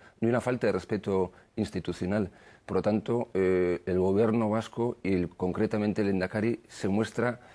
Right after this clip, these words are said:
o se está mostrando dubitativo y también marginado por su,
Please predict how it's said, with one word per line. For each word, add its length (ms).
o 140
se 80
está 160
mostrando 500
dubitativo 840
y 80
también 400
marginado 800
por 180
su, 720